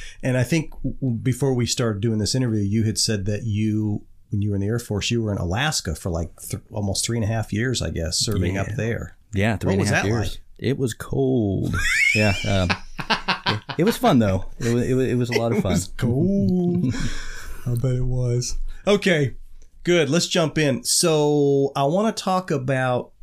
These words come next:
Speaker 1: what young men out there should do on a traffic stop. And we can take this a number of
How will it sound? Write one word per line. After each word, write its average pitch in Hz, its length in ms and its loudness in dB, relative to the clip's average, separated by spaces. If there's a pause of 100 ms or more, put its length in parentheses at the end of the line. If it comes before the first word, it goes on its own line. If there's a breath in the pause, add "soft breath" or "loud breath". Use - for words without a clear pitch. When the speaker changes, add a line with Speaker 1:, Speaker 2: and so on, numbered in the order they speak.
(200)
Speaker 1:
what 127 640 0 (260)
young 120 480 0
men 123 220 2
out 110 320 -2
there 107 300 0
should 92 360 -2
do 98 520 0
on 95 200 0
a 92 80 -4
traffic - 540 -6
stop. - 460 -8 (600 loud breath)
And 107 400 0
we 123 140 0
can 117 160 -4
take 117 240 -4
this 107 200 -2
a 101 40 -2
number 127 480 0
of - 160 0